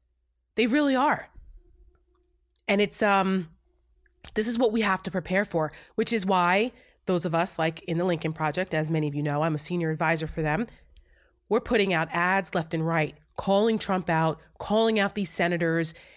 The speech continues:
and people who are enabling him, holding them accountable. Too bad if the Republican establishment is uncomfortable by that. They think that we're the apostates, which I think is hilarious.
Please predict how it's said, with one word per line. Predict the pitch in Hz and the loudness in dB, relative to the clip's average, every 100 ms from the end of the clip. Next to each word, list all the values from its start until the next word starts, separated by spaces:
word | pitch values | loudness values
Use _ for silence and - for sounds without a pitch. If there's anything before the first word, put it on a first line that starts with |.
| _ | _
and | 165 | -4
people | 165 208 196 | -2 -2 0
who | 196 | 2
are | 180 | 2
enabling | 170 170 170 160 156 | 2 0 0 0 0
him, | 160 160 160 160 - - _ | 0 0 0 -4 -16 -20 _
holding | - 202 214 214 | 0 0 2 0
them | 180 | 0
accountable. | 180 - 151 151 139 127 120 - - - - | -2 -2 -4 -4 -6 -8 -8 -16 -18 -18 -10
Too | - 208 247 | -4 -2 0
bad | 220 190 156 139 - _ _ _ | 2 2 2 -2 -10 _ _ _
if | 180 180 | -6 -2
the | 165 | -2
Republican | 156 - 185 202 214 | -2 -2 -2 0 0
establishment | 214 - 165 151 156 165 160 156 - _ _ _ _ | -2 0 0 0 -2 -2 -2 -4 -10 _ _ _ _
is | 185 165 | -2 -2
uncomfortable | 165 160 208 202 196 170 | -2 -2 -2 -2 -2 -2
by | 151 143 | -2 -2
that. | 143 143 - - _ - | -2 -2 -4 -12 _ 0
They | 214 | 0
think | - 262 | 2 0
that | 208 156 | 0 -2
we're | 160 185 214 | 0 2 2
the | 233 | 0
apostates, | - - 165 156 139 131 - | -2 0 0 0 -4 -6 -8
which | - 165 - | -6 -4 0
I | 165 | 0
think | 160 160 160 | 0 -4 0
is | 156 147 - - _ _ | 0 0 -4 -8 _ _
hilarious. | - 202 180 151 - - | 0 2 2 0 -4 -6